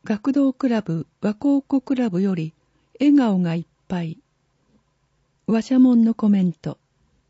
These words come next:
社協運営の旧学童クラブから、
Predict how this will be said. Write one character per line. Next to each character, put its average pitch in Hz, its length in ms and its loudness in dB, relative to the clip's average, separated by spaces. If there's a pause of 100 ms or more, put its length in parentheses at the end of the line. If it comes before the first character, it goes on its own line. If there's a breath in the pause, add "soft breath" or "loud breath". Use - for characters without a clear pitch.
(140)
社 226 220 -6
協 294 300 0
運 285 300 8
営 185 120 0
の 156 280 -4 (220)
旧 285 260 2
学 196 260 -4
童 254 220 0
ク 247 140 -6
ラ 214 120 0
ブ 170 100 -6
か 151 160 -8
ら、 160 160 -10